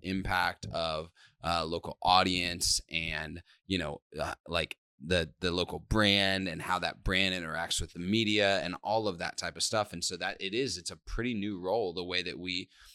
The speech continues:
are being, like, it's, it's like, it's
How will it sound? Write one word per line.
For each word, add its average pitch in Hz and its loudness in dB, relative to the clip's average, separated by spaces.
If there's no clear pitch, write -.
are 92 2
being, 90 0
like, 87 -2
it's, - 0
it's 98 -2
like, 92 -2
it's 104 0